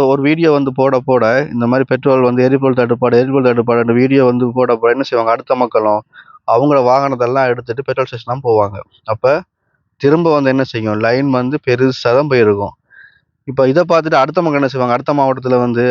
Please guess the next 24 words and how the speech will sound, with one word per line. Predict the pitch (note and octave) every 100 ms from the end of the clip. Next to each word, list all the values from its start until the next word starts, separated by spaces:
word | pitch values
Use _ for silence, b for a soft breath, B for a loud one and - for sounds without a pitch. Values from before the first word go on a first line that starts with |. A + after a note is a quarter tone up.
| A#2
இதே | A2 C3+ D#3
மாதிரி | C#3 C3
வந்து | C3 C#3
ஃபாலோ | - C3+
பண்ணுவாங்க. | A2+ G#2+ G#2 G#2 G#2+
ஃபாலோ | C3+ D3
பண்ண, | C#3 B2 A#2
ஃபாலோ | A#2+ A2+
பண்ண | C3+
இலங்கை | B2+ D3 E3 D3+
பூரா | C#3 C#3+ D3 C#3
வந்து | C3+ A#2+ C#3 F#3 - b b b _ B2
லைனா | B2 D#3+ G3+ F3+
தான் | E3 F3
இருக்கும் | D3 B2+
பெட்ரோலுக்கு. | C3 D3 C3 G#2 G#2+
ஆனா | B2
வந்து | F3 E3+
பெட்ரோல் | D#3+ E3+
தட்டுப்பாடு | E3+ F3+ E3+ C#3
இல்ல, | A#2+ A2
பெட்ரோல் | E3+ D3 E3
வந்து | E3+ F3
இருக்குது. | E3+ F#3 D#3 A2+